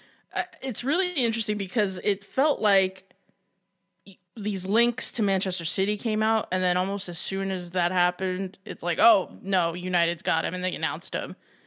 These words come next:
And it's like, to me, it feels like th-, the spite fence of football <laughs> transfers.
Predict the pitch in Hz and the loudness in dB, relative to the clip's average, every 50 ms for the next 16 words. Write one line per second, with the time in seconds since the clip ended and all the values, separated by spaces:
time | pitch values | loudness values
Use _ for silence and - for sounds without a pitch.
0 | _ _ _ _ _ _ - - 208 208 208 - 233 220 208 202 196 185 - - | _ _ _ _ _ _ -6 -4 -2 -2 0 2 2 4 4 4 2 -2 -6 -16
1 | _ _ _ _ _ _ _ _ _ _ _ _ _ _ _ _ _ _ _ _ | _ _ _ _ _ _ _ _ _ _ _ _ _ _ _ _ _ _ _ _
2 | _ _ _ _ _ _ _ _ _ _ _ - - - 240 226 240 254 269 277 | _ _ _ _ _ _ _ _ _ _ _ -8 -2 0 2 2 2 2 4 2
3 | 277 233 220 - - 226 226 233 226 226 226 214 208 208 - _ _ _ - 190 | 2 0 -2 -2 0 2 2 2 2 2 2 0 0 -2 -8 _ _ _ -14 -14
4 | 180 180 - - - - 185 175 190 180 - - - - 214 196 202 - - - | -14 -14 -14 -14 -14 -8 -4 -2 -2 -2 -2 -4 -2 2 2 2 2 0 -2 -4
5 | - - 214 214 220 233 247 - - - - - _ _ - 214 208 - - 220 | -2 0 2 2 2 0 -2 -4 -6 -8 -10 -12 _ _ -6 -6 -4 -2 -2 -2
6 | 208 208 220 214 220 220 220 - 262 226 226 262 - - 277 262 285 - - - | 0 2 2 2 4 2 2 2 2 4 4 2 2 2 2 2 2 2 2 0
7 | - - 359 | 0 0 0